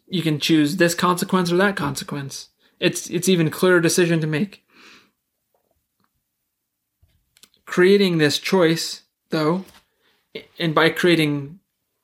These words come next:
uh, you know, choice A and choice B with consequence A and consequence B, what happens is neutral ground is no longer available. When the prophet speaks,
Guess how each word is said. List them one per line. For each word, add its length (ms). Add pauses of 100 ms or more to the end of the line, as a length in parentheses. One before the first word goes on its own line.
(580)
uh, 400
you 160
know, 320
choice 300
A 220
and 100
choice 240
B 240
with 240
consequence 540
A 160
and 100
consequence 480
B, 340 (880)
what 160
happens 480
is 400 (560)
neutral 400
ground 380
is 100
no 180
longer 360
available. 600 (680)
When 140
the 60
prophet 400
speaks, 800